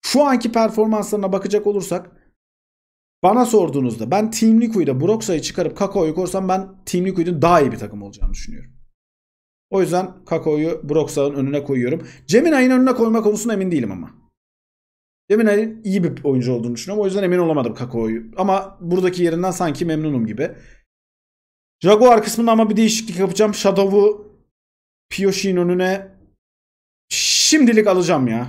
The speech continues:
Şu anda bana daha çok güven veriyor. Piyoshi, Piyoshik'ten, e, daha çok güven veriyor Shadow.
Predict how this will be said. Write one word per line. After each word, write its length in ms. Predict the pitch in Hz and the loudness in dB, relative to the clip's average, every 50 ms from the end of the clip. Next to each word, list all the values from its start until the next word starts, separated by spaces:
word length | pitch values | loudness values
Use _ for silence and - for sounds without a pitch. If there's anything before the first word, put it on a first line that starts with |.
| - - | -10 -14
Şu 180 | - - 196 196 | -6 -2 0 0
anda 260 | 196 196 196 196 185 | 2 2 2 2 2
bana 220 | 180 180 185 175 | 2 0 2 2
daha 220 | 175 175 175 165 165 | 2 4 4 2 0
çok 220 | - 151 139 135 | -2 -6 -6 -4
güven 320 | 131 123 113 113 107 107 107 | -4 -4 -2 -2 -4 -4 -6
veriyor. 320 | 104 104 110 123 135 143 139 - - - | -6 -4 -4 -4 -6 -6 -10 -18 -16 -6
Piyoshi, 400 | - 131 123 107 - - 131 - - - - - - - _ | -4 -2 -2 -2 -4 -8 -12 -14 -18 -20 -20 -20 -20 -20 _
Piyoshik'ten, 640 | - 147 135 123 131 - - - - 104 104 107 - - _ _ _ _ _ - | -4 -2 -2 -2 -2 -6 -8 -10 -10 -10 -10 -12 -16 -20 _ _ _ _ _ -16
e, 260 | 104 104 104 - - - - - - 123 127 | -14 -12 -12 -14 -14 -18 -20 -20 -6 -2 0
daha 140 | 131 131 | 0 0
çok 240 | 127 131 123 - - | 0 -2 -8 -8 -6
güven 240 | 120 110 98 98 98 | -4 -4 -4 -6 -8
veriyor 180 | 95 92 95 98 | -10 -12 -12 -10
Shadow. 600 | - - 120 101 113 135 143 - - - _ | -8 -8 -6 -4 -4 -6 -6 -8 -16 -20 _